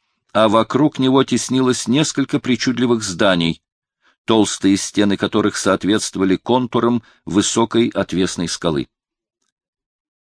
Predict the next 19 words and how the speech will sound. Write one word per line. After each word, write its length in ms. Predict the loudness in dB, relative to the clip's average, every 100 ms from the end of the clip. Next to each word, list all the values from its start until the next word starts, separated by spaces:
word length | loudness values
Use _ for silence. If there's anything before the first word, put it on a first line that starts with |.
| -6
Здесь-то 640 | -6 -2 0 0 -2 -6
кардинал 640 | -2 -2 -2 -2 0 -2 -2
Ришелье, 760 | -2 -2 -4 -2 0 0 -2 -6 -20 _
который 380 | 0 4 6 6
ревниво 580 | 6 4 4 4 2
охранял 640 | 2 0 0 0 2 2 2
попавшую 720 | 0 2 2 0 -2 0 2
в 60 |
его 280 | 2 2 4
руки 240 | 4 2 -2
добычу, 640 | -2 0 -2 -2 -2 -2 _ _ _
и 100 | -8
пожелал 720 | -2 0 0 0 2 2 2
заточить 640 | -2 -4 -2 -4 -4 -6 -6
своих 400 | -4 -2 -2 -4
молодых 400 | -4 -4 -4 -6
врагов. 480 | -6 -6 -6 -10 -18 _ _ _ _ _ -20 -20 _ _ _ _
Предоставив 960 | 0 2 4 2 0 2 6 6 2 -4 -2
Людовику 920 | 2 4 4 4 4 0 0 -2